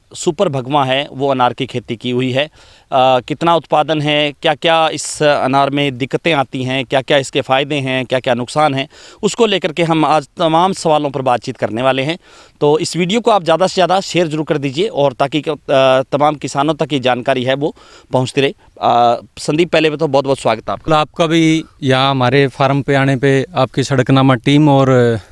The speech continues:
Speaker 2: खासकर प्रमोद भाई का बहुत-बहुत स्वागत है यहाँ फार्म पे आने का।
Speaker 1: जी, धन्यवाद। सर, अ, जो, अ, सुपर भगवा जो आपने ये वैरायटी लगाई है, क्या कुछ कहना चाहेंगे आप? अ, किसान भाइयों को, अ, आपने चार एकड़ में लगाया, कितना पुराना बाग है, कितना उत्पादन आप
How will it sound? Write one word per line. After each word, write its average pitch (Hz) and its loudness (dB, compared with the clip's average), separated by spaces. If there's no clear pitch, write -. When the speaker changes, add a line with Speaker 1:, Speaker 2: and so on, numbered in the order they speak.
Speaker 2:
खासकर 131 -2
प्रमोद 127 0
भाई 117 2
का 127 2
बहुत-बहुत 120 -2
स्वागत 127 0
है 117 -2
यहाँ 113 -2
फार्म 113 -2
पे 113 -6
आने 104 -6
का। - 0
Speaker 1:
जी, - -12
धन्यवाद। 120 -12
सर, - 0
अ, - 2
जो, 170 0
अ, 135 2
सुपर 147 -4
भगवा 123 -4
जो 117 -6
आपने 127 0
ये 127 0
वैरायटी 110 -2
लगाई 101 -2
है, 107 -8
क्या 131 -2
कुछ 175 -4
कहना 117 -2
चाहेंगे 110 -4
आप? 107 -2
अ, 110 0
किसान 123 -2
भाइयों 113 -4
को, 117 0
अ, 107 0
आपने 113 -4
चार 117 0
एकड़ 113 -4
में 113 -4
लगाया, 101 -2
कितना 143 -2
पुराना 127 0
बाग 113 0
है, 110 -2
कितना 131 -4
उत्पादन 123 0
आप 117 2